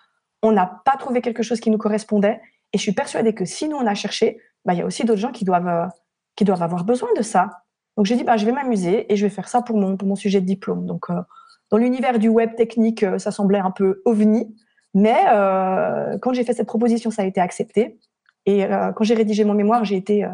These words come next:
complètement portée, mais vraiment portée. C'est comme si c'était en écriture automatique, tout était fluide, tout était clair dans ma tête.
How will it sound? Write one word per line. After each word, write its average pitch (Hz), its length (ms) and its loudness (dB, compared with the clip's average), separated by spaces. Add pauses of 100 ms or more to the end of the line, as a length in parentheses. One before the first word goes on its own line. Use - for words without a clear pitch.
(380)
complètement 226 720 -2
portée, 214 560 -8 (100)
mais 196 60 0
vraiment 240 260 0
portée. 185 400 -6 (340)
C'est - 120 0
comme 302 120 -2
si 254 380 -10 (300)
c'était 233 200 0
en 214 80 2
écriture 220 340 -2
automatique, 226 680 -2 (220)
tout 240 160 -2
était 233 160 2
fluide, 220 440 0 (380)
tout 247 160 -4
était 240 160 0
clair 240 240 0
dans 220 80 0
ma 214 160 2
tête. 220 340 0